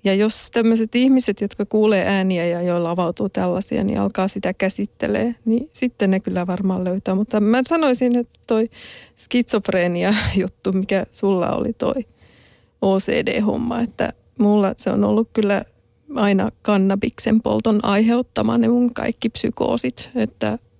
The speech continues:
mä aina sain vaan psykooseja siitä kannabiksen poltosta ja mä en vaan päässyt siitä niinku eroon. Ja se aiheutti just tuollaista O C D-tyyppistä oirehdintaa mulla.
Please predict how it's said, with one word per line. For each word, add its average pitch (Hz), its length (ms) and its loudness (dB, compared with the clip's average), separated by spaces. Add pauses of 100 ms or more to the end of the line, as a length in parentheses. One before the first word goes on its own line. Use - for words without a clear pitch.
(100)
mä 196 260 2
aina 202 340 4
sain 185 340 -2
vaan 180 240 -4
psykooseja 214 680 -4
siitä 214 300 -4
kannabiksen 233 760 0
poltosta 277 640 -2 (760)
ja 196 320 0 (320)
mä 202 180 0
en 175 140 0
vaan 202 220 0
päässyt 214 320 -2
siitä 277 320 -2
niinku 339 240 -2
eroon. 185 340 0
Ja 208 100 2
se 294 160 2
aiheutti 226 480 0
just 208 180 -2
tuollaista 208 420 0
O 202 160 4
C 190 80 -6
D-tyyppistä - 880 -4
oirehdintaa 220 760 -2
mulla. 208 400 0